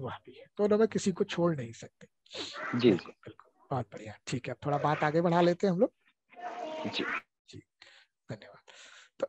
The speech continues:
Speaker 1: ये बात तो आवश्यकता को लेकर के हुई। अब थोड़ी क्रिया को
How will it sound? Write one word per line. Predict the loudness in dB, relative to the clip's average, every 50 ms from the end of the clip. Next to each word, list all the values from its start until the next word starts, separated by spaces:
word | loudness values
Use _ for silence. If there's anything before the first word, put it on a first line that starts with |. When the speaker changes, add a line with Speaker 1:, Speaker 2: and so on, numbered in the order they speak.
| 2
Speaker 1:
ये | 6 6 6
बात | 6 6 6 6 4 4 4
तो | 6
आवश्यकता | 6 6 6 2 -2 -4 -6 -6 -4 -4 -4
को | -2 0 0
लेकर | 0 0 -2 -4 -8 -10 -8
के | -8 -8
हुई। | -8 -8 -10 -20 _ _ _ _ _ -4
अब | -4 -4 -2 0 2
थोड़ी | 4 4 2 2 _ _ _ _ _ 0
क्रिया | 4 6 8 10 10 8
को | 6 4 -2 -10 -10